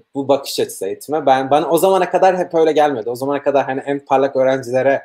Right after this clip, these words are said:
okullar daha çok yatırım yapmalı geliyordu.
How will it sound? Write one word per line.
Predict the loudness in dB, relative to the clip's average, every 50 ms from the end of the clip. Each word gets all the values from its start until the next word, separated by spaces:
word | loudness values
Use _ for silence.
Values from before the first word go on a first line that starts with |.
| _ _ _ _ _ -12
okullar | -12 -10 -8 -6 -2 2 2 2 2 2
daha | 0 -2 -2
çok | -4 -8 -8 -8
yatırım | -8 -8 -8 -10 -12 -12
yapmalı | -12 -12 -12 -12 -12 -10
geliyordu. | -8 -6 -4 -4 -4 -4 -2 -4 -4 -6